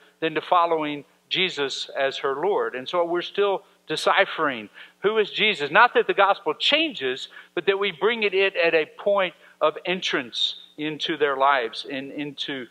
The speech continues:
their being. So let me just challenge you to get to know your neighbors. We have learned that eighty-seven percent of the children at the schools down the road live under, at the poverty line or below. Stafford Elementary School is the same. They're Title One schools. So we know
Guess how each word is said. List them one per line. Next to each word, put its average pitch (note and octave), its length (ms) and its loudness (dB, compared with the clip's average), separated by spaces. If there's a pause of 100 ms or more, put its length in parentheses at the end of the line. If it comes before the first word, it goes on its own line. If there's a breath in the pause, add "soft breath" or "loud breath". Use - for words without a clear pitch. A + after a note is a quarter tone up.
(280 soft breath)
their C3+ 160 0
being. B2+ 340 -4
So F#3 120 -2
let A3+ 120 4
me A3+ 80 -4
just F#3 220 -2
challenge F3+ 420 0
you A2 180 -10 (400 soft breath)
to D3 80 -6
get D3+ 200 -4
to D3+ 100 -4
know C3+ 380 -2 (240 soft breath)
your C3+ 100 -6
neighbors. A2 520 -4 (560)
We F#3 160 0
have G3 240 2
learned C#3+ 440 0 (220 loud breath)
that E3 140 -2
eighty-seven F3+ 540 0
percent F#3 280 -2
of F3 40 -4
the E3 120 -2
children D3+ 480 0 (300 soft breath)
at C#3+ 120 -4
the D#3+ 80 -6
schools F#3 360 -2
down D3+ 220 2
the C#3 80 -6
road C3+ 340 -2
live C#3+ 180 0
under, C#3 380 -4 (220 soft breath)
at C3 100 -8
the C#3+ 60 -6
poverty C#3 380 2
line B2+ 360 -2
or C3 160 -6
below. C3 420 0 (180 soft breath)
Stafford D3 520 -2
Elementary C#3 440 -2
School C3+ 300 -6
is B2+ 200 -10
the B2 120 -10
same. C#3 320 -6
They're A#2+ 120 -6
Title C#3 360 0
One C3+ 160 -6
schools. D3 340 -6
So D#3 80 -10
we D3+ 120 -4
know D3+ 420 -2